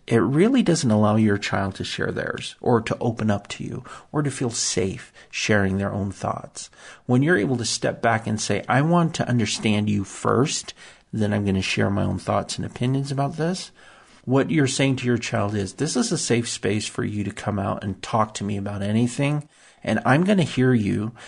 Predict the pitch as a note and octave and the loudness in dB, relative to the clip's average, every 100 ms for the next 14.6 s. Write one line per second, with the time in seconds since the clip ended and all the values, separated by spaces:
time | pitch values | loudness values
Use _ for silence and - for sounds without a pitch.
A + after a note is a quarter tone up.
0 | - - B2 C3 B2 - - B2 A#2+ - | -8 -2 0 2 0 -2 -2 0 0 0
1 | - E3+ E3 C#3+ G2+ - - - A2 B2 | 6 8 8 6 2 -4 -6 0 4 4
2 | C3 A2 - G#2 G#2 G#2 - A#2 G#2+ - | 4 2 0 -2 0 -2 0 -2 0 0
3 | G#2+ G#2 G2+ G#2 - - - E3+ - F#3 | 0 0 -2 -6 -12 -20 -4 -2 2 4
4 | E3 D3 D3 A#2+ G#2 - A#2+ A2 - - | 4 2 0 -2 -4 -4 -4 -2 -2 -2
5 | - - - A#2+ A2 F#2 - F2+ - - | -2 -2 0 4 4 4 -2 -4 -4 -10
6 | - A2+ - B2 G#2+ F#2+ - - - - | -14 -6 2 2 4 2 0 -2 -4 -6
7 | - B2 _ _ _ _ - - - - | -8 -10 _ _ _ _ -20 -20 -12 0
8 | C3 A#2+ A#2 A2 A2+ - _ _ - - | 4 6 6 4 0 -12 _ _ -18 0
9 | C#3+ C#3 C#3 C3 A2+ A2 - - - - | 4 6 6 6 6 4 -2 -2 -4 -6
10 | - G#2+ G#2 G#2 G#2 G2+ - G#2+ A2 G#2+ | -6 -4 -2 -2 -4 -6 -6 -8 -8 -8
11 | - C3 C3 D#3+ G#3+ A3+ - E3+ C#3+ A2+ | 2 2 6 6 6 2 2 2 4 0
12 | - C#3 C#3 B2+ - B2 C#3 D3 B2 A2 | 0 0 0 -2 -4 0 0 -2 -2 -2
13 | G#2+ G#2+ G#2+ A2 - C3+ B2+ A2 - A#2 | 2 2 2 0 -2 -2 -2 -4 -4 -4
14 | - G#2 G2+ G2+ G#2 G#2+ | -4 -4 -2 -2 0 -2